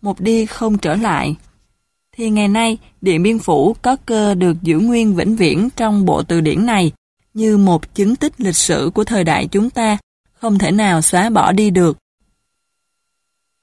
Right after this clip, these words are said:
Thực tế sử dụng ngôn ngữ của người Pháp chứng tỏ vấn đề còn đi xa hơn nữa. Trong khi ở Việt Nam,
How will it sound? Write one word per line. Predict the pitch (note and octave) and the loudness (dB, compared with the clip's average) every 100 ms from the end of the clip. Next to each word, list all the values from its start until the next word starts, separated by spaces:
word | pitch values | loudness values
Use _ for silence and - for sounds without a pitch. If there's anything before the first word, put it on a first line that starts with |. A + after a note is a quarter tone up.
| _ _ - | _ _ -8
Thực | G#3 - | -6 -4
tế | G#3 A#3+ | -2 -2
sử | - G3+ | 0 0
dụng | G#3+ D#3+ E3+ | 2 0 2
ngôn | G#3 G#3+ G3 | 2 2 0
ngữ | C#3 D#3 G#3 | 0 0 0
của | E3 F#3 | -2 0
người | A#3 F3 | 0 0
Pháp | D#3 G3 G#3+ C#4 - _ | -2 -4 -4 -6 -14 _
chứng | F#3+ G#3+ | -4 -4
tỏ | - E3+ F3+ | -2 -2 -2
vấn | G3 C4 | 0 0
đề | A#3 F#3 D#3+ | -2 -2 -2
còn | F3+ E3 E3 | -2 0 0
đi | G3+ | 0
xa | G3+ G#3+ G3+ | 0 0 0
hơn | G3+ G3+ F#3 | 0 0 0
nữa. | D3 D3+ B3+ _ _ _ _ _ _ _ _ _ _ _ _ _ - | 0 -2 -6 _ _ _ _ _ _ _ _ _ _ _ _ _ -8
Trong | A#3+ A3 | -6 -2
khi | A#3+ | 0
ở | G#3 G#3+ | 0 0
Việt | G#3+ F3 | -2 0
Nam, | G#3 G#3+ | 0 0